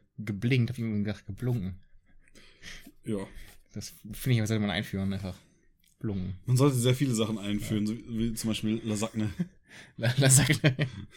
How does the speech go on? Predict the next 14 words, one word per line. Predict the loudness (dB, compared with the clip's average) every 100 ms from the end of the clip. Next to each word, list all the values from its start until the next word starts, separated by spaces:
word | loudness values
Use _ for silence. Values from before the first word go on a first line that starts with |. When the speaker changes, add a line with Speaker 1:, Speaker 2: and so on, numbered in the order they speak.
| -16 -16 -16 -20 -20 _ _ -14 -14 -14 -20 -20 -20 -20 -20 -20 -12 6
Speaker 1:
Ja. | 10 12 10 8 4 -2 -12 _ _ _ -20 -4
Oder | -2
auch | 0 -2
nicht. | -6 -6 -10 -10 -18 -20 _ -20 _ _ _ _ _ _ _ _ _ _ _
Speaker 2:
Jupp, | 4 6
was | 6
hast | 6 6
du | 4
in |
der | 6
letzten | 4 2 2
Zeit | 2 2
so |
erlebt? | 0 0 -6